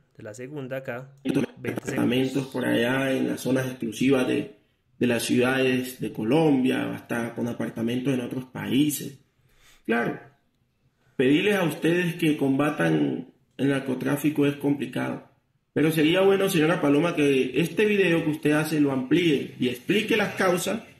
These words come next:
Speaker 2: por las cuales esa coca, apartamentos por allá en las zonas exclusivas.
Speaker 1: Por los cuales esa coca ya no es rentable.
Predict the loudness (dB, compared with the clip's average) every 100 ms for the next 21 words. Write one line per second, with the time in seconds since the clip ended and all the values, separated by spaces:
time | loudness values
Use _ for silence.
0 | _ _ _ 2 2 2 2 2 2 2
1 | -2 0 0 0 -4 -6 -10 -4 0 0
2 | 0 0 -4 -4 -2 0 0 0 0 0
3 | -2 -4 -2 -2 -2 -4 -8 -4 0 0
4 | -2 -8 -6 -4 -4 -4 -4 -4 -2 -2
5 | -2 -4 -2 -2 -2 -4 -4 -8 -8 -8
6 | -8 -12